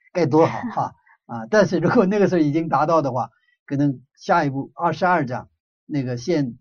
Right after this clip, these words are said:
Speaker 1: 以撒的这个故事可能不是那么，啊，特别，呃，这个不是特别的，呃，精彩。那么我们现在的城市人口已经超过农村，城市很方便，物质生活发达，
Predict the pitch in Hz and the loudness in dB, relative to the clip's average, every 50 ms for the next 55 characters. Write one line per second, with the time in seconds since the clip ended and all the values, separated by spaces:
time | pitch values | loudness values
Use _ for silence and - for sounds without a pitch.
0 | _ _ - - 127 113 - - 151 170 165 156 147 165 139 127 120 123 180 160 | _ _ -10 -8 -8 -6 -2 0 0 2 2 0 -2 -2 -4 -4 -4 -4 -4 -4
1 | 123 - - 120 - 120 117 123 127 117 - - 156 151 160 185 156 139 247 107 | -4 -4 -6 -12 -10 -8 -8 -8 -8 -8 -8 -6 -6 -4 -2 0 -2 0 -2 -4
2 | 98 - _ _ _ _ _ _ _ - - - - - - - 160 135 117 117 | -8 -12 _ _ _ _ _ _ _ -16 -16 -16 -14 -12 -8 -8 -6 -6 -8 -12
3 | 117 131 131 127 123 117 113 139 117 117 120 113 - 160 151 160 156 - - 202 | -12 -10 -10 -10 -10 -8 -8 -8 -8 -8 -8 -8 -8 -6 -6 -6 -6 -4 -4 -2
4 | 147 131 113 113 - - _ _ _ _ _ - 101 - - 151 135 123 117 - | -2 -2 -4 -8 -10 -14 _ _ _ _ _ -20 -20 -16 -8 -6 -6 -6 -6 -10
5 | - - - _ _ - 311 320 294 233 220 - 311 285 277 302 285 247 233 180 | -16 -20 -20 _ _ -4 -2 0 0 0 2 2 2 2 6 6 6 6 6 2
6 | 185 160 - - 147 165 180 165 190 143 147 165 170 - 131 113 - - - _ | 0 0 0 -4 -4 -4 -4 -2 -2 0 0 0 -2 -4 -8 -8 -10 -10 -14 _
7 | _ 135 143 117 139 143 139 139 123 - - _ _ - - - 156 147 147 143 | _ -8 -8 -2 -2 -2 -2 -2 -4 -8 -14 _ _ -14 -8 -6 -4 -2 -2 -2
8 | 120 117 120 113 - - - - _ _ _ _ - 170 160 156 151 156 - 123 | -4 -4 -6 -8 -12 -18 -20 -20 _ _ _ _ -2 0 0 0 0 -2 -4 -4
9 | 117 120 175 160 160 160 151 160 156 143 127 - 160 170 151 151 135 - 156 143 | -6 -4 -2 -2 0 0 2 2 2 2 0 -4 -6 -6 -6 -6 -4 -2 -2 -2
10 | 143 139 - 170 156 151 156 143 123 110 104 - | -2 0 4 6 6 6 6 4 2 -2 -4 -8